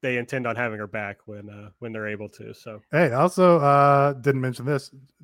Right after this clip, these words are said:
Speaker 2: Excalibur with the shout out to Thunder Rosa being the Tokyo Joshi Pro,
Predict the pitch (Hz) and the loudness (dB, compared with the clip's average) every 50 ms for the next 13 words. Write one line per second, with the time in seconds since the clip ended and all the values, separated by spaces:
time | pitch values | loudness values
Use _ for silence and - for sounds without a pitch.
0 | - _ 143 139 - - 151 139 143 156 160 170 175 165 - 139 135 - - 139 | -12 _ -6 -6 -2 2 2 4 4 4 4 4 4 4 2 0 -2 0 0 0
1 | 131 139 147 147 147 151 143 - 156 143 147 143 - 151 151 151 143 143 156 180 | 0 0 0 -2 -2 -4 -6 -4 -2 -2 0 0 0 0 0 2 2 2 2 2
2 | 180 165 151 131 143 143 147 143 139 143 143 147 151 147 139 - - 151 151 - | 2 0 0 0 0 0 0 0 0 0 0 2 2 0 0 0 0 0 2 2
3 | 165 156 139 151 170 170 - 185 170 135 147 160 202 202 185 147 117 107 | 0 0 0 0 -2 0 0 -2 -4 0 2 4 4 4 4 2 0 -4